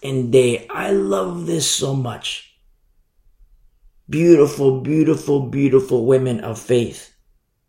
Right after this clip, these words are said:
Yes, the carnal husband has died. Not carnal husband like he was carnal. I mean, husband according to the flesh has died. But there's the better husband, Jesus Christ.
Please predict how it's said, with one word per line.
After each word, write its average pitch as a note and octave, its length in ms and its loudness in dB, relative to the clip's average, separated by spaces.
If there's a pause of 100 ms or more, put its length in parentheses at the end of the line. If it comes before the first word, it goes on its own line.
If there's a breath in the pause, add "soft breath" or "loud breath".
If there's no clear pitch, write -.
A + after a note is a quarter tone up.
(920)
Yes, - 640 2 (800)
the - 320 -14 (160)
carnal D#3+ 400 8
husband C#3+ 420 4
has A#2+ 180 0
died. A2 320 0
Not - 220 2
carnal C#3 280 2
husband C3 300 4
like G#2 120 -4
he B2 120 -4
was A2+ 160 0
carnal. A#2+ 280 0
I C#3 80 -2
mean, C3+ 320 -2 (240)
husband C#3 420 2
according C3 360 2
to B2+ 60 -4
the G#2+ 100 -4
flesh B2 400 -2
has A2 160 -6
died. A2+ 300 -2 (380 loud breath)
But B2+ 160 -10
there's A2+ 200 -8
the A#2+ 120 -10
better A#2+ 400 -4
husband, A2 580 -6 (320 loud breath)
Jesus A2 440 -2
Christ. - 600 -10